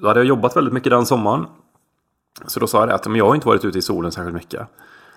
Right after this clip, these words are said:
Eh, och då berättade han att, "Nej, men det, det har ingenting med den här sommaren att göra, utan det här är liksom ackumulerad sol under en livstid." Och då kunde jag ju koppla det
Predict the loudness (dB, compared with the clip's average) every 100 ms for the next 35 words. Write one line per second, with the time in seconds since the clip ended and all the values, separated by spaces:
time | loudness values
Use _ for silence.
0 | _ _ -14 -8 -8 -4 0 2 0 -2
1 | -4 -4 -8 -6 0 2 2 0 0 2
2 | 2 -2 -2 0 2 0 0 0 0 2
3 | 0 0 -4 -2 -2 -2 -4 -6 -6 -4
4 | -2 0 2 2 2 0 0 -2 -2 -2
5 | -2 -2 -2 -6 -6 -6 -4 -4 -6 -14
6 | _ _ _ _ _ -20 -20 _ _ _
7 | -16 -6 -2 -2 0 2 2 2 -2 0
8 | 2 2 0